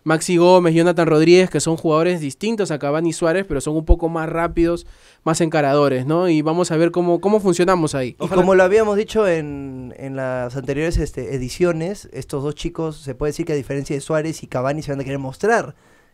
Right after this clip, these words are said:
Speaker 2: ya que esta es la oportunidad perfecta para poder consolidarse en el equipo titular de Tavares. Entonces, eso puede ser más peligroso.
Speaker 1: Y
Speaker 3: Sí.
Speaker 1: como local en el Centenario, ¿no? Con su
Speaker 2: Exacto.
Speaker 1: gente.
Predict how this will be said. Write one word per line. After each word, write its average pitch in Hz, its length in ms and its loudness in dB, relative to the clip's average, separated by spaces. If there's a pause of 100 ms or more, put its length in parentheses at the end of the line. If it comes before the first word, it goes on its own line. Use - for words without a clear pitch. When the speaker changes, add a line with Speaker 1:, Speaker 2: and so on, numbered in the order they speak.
(160)
Speaker 2:
ya 135 100 -4
que 156 140 -6
esta 147 120 -4
es 170 60 0
la 160 80 -2
oportunidad 139 460 -4
perfecta 180 580 0
para 143 260 -2
poder 143 280 -2
consolidarse 156 800 -4 (320)
en 131 160 -4
el 123 100 -6
equipo 147 320 0
titular 143 440 -4
de 143 100 -2
Tavares. 143 560 -2
Entonces, 135 720 -8 (260)
eso 165 200 -4
puede 165 120 2
ser 160 100 -2
más 160 120 -4
peligroso. 139 580 -4
Speaker 1:
Y 170 100 -2
Speaker 3:
Sí. 170 40 -4
Speaker 1:
como 170 240 8
local 160 320 6
en 185 100 2
el 143 100 0
Centenario, 139 520 0
¿no? 139 40 -2
Con 147 80 -4
su 143 60 2
Speaker 2:
Exacto. 143 180 0
Speaker 1:
gente. 139 340 -2